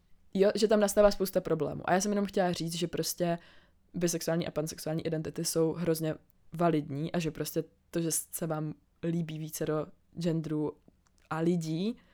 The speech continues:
je validní a nemusí to být fáze. To, že v mém případě to tak třeba bylo, že prostě pro mě to byl ten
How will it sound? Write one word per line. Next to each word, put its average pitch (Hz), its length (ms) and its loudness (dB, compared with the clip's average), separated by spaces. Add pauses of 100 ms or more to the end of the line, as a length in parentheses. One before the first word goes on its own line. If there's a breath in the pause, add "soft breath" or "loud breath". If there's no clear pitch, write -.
(460 soft breath)
je 170 320 4
validní 165 640 2
a 160 140 2
nemusí 175 480 0
to 156 120 -4
být 143 180 -6
fáze. 147 520 -2 (440)
To, 175 100 2
že 170 140 4 (120)
v - 60 -14
mém 175 140 4
případě 165 380 0
to 160 100 -8
tak 160 160 -6
třeba 151 240 -4
bylo, 151 460 2 (100)
že 175 140 2
prostě 156 320 -6
pro 165 140 -2
mě 165 120 0
to 165 120 -2
byl 160 160 2
ten 165 280 -2